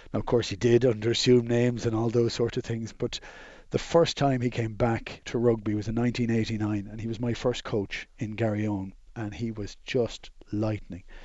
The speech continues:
If ever you saw a guy, he had every reason in the world to be bitter beyond all belief with rugby,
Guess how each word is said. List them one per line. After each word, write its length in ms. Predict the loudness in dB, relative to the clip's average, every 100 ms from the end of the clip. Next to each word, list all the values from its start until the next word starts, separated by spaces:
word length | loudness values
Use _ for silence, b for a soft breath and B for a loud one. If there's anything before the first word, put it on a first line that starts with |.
| B B -12
If 100 | 2
ever 200 | 4 4
you 140 | 2
saw 240 | 2 0 2
a 40 |
guy, 280 | 2 2 0
he 280 | -2 2 4
had 120 | 4
every 280 | 4 2 2
reason 340 | 4 2 0
in 60 | -2
the 80 |
world 260 | 0 0 0
to 80 | -2
be 120 | -4
bitter 340 | 0 0 2
beyond 360 | -2 -2 -2 -2
all 220 | -2 -2
belief 380 | -4 -4 -4 -6
with 160 | -10 -6
rugby, 400 | -8 -6 -10